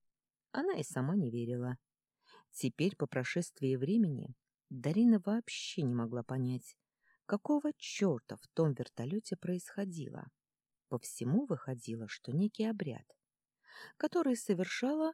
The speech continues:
жена Иссы. И это было настолько завораживающее зрелище,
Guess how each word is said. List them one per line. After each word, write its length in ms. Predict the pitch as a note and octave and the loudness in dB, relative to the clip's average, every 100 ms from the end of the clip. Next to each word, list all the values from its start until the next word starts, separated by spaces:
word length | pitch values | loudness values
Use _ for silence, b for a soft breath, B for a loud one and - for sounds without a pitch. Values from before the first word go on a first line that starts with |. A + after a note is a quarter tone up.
| _ | _
жена 380 | C#4 C#4+ A3 C#3+ - | 0 6 6 6 -2
Иссы. 440 | D#3+ - - - - _ _ _ _ - | -8 -10 -10 -10 -10 _ _ _ _ -4
И 180 | D#3+ - | -2 0
это 280 | G3 - | -2 -2
было 240 | D3+ D#3 E3 | 0 2 2
настолько 640 | C#3+ - - A#3+ D#4+ - | 2 -2 -2 -2 -2 -4
завораживающее 1040 | C3+ C3 D3 F3 C3+ C#3 B2 B2+ - D3+ D#3+ | -4 -2 0 0 -2 -4 -6 -6 -4 -4 -4
зрелище, 760 | E3 E3+ - - - - - | -4 -6 -6 -10 -10 -10 -14